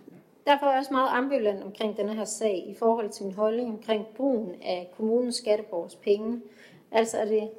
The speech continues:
i borgernes interesse, at vi får lavet en autocamperplads ved Stampe Møllevej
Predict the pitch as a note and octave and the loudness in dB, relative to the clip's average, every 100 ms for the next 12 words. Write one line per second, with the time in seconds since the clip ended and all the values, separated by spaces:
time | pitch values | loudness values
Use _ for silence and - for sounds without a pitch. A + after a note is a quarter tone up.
0 | - A#3+ A#3 B3+ D4 A#3+ G#3 F#3+ - G3 | -12 -8 2 4 4 -2 -6 -8 0 0
1 | A#3 B3 A3+ - - F#3+ G3 G3+ G3+ F#3 | 0 -6 -10 -8 -4 -2 -2 -4 -2 -2
2 | F#3+ G#3 G#3 F3+ F#3+ A3+ - F#3+ F#3 F3+ | 0 0 -2 -4 -6 -6 -8 -8 -6 -8
3 | F#3+ F#3+ - - G#3+ F3 F3 - _ _ | -6 -6 -6 -16 -10 -8 -8 -18 _ _
4 | _ _ _ _ _ _ - G#3 A#3 C4+ | _ _ _ _ _ _ -6 -2 -2 0
5 | C4 C4 D#4 C#4 A#3+ | 2 4 2 -2 -4